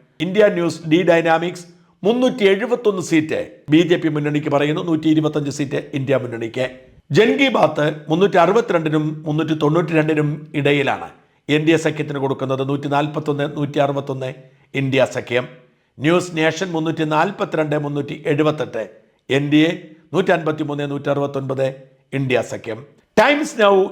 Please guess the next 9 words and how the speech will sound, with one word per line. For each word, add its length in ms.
ഇ 40
ടി 180
ജി 100
മുന്നൂറ്റി 440
അൻപത്തിയെട്ട് 840
സീറ്റ് 380
എൻ 140
ഡി 100
എക്കും 280